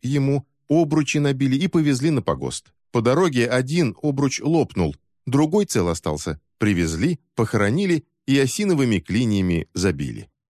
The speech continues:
Эти истории стоят несколько особняком. Отчасти в них обыгрываются демонологические мотивы, отчасти они напоминают сказку. По некоторым свидетельствам, заложные покойники в той или иной форме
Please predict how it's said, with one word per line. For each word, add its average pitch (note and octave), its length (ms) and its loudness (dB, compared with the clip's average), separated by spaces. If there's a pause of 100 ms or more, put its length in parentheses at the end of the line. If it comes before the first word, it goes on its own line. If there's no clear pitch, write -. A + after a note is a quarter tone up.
(840)
Эти G2 340 0
истории G2+ 420 0
стоят A2+ 400 -2
несколько B2 340 -4
особняком. B2+ 640 -4 (420)
Отчасти C#3+ 640 0
в A#2 100 -2
них D3 200 0
обыгрываются A#2+ 720 0
демонологические A2+ 920 0
мотивы, C2+ 640 -6
отчасти C#3+ 520 -2
они G#2+ 200 0
напоминают E2+ 680 -2
сказку. - 600 -8 (1120)
По G2+ 80 0
некоторым E2+ 600 0
свидетельствам, G2+ 840 -6 (260)
заложные F#2+ 640 0
покойники F2+ 760 -2
в - 120 -14
той F#2+ 240 0
или F2+ 320 -2
иной E2+ 220 0
форме C#3+ 440 0